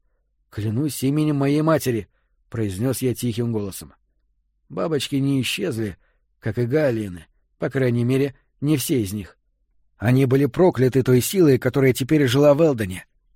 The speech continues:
той же самой, которая, как я предположил, превратила ближайшие пригороды в руины. Но они живы. Хотя я не сказал этого Фриду. Это могло быть опасно для нас обоих.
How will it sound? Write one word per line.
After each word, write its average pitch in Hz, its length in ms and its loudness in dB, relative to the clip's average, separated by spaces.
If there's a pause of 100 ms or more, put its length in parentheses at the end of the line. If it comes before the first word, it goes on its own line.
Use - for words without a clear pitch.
той 127 200 0
же 117 140 -2
самой, 151 420 0 (400)
которая, 139 360 2
как 135 180 -2
я 139 120 4
предположил, 120 640 0 (360)
превратила 139 580 2
ближайшие 131 680 0
пригороды 143 560 2
в 127 60 -2
руины. 135 460 -2 (540)
Но 98 140 -4
они 113 240 -2
живы. 107 360 -8 (560)
Хотя 131 380 -2
я 127 120 2
не 127 120 0
сказал 143 400 -2
этого 131 280 -2
Фриду. 92 380 -12 (480)
Это 107 280 -8
могло 113 320 -2
быть 113 200 -4
опасно 120 520 -6 (360)
для 110 260 -4
нас 104 240 -8
обоих. 98 480 -12